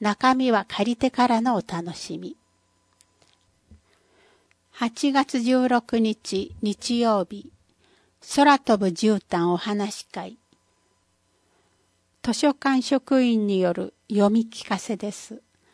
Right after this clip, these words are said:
テーマは夏。時間、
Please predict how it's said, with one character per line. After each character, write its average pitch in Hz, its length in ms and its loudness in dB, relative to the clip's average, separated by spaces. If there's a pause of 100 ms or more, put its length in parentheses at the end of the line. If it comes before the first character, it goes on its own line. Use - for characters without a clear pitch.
(380)
テ 247 280 0
ー - 20 -2
マ 190 300 -4
は 190 160 -6 (280)
夏。 190 480 -4 (760)
時 202 120 -4
間、 214 380 -2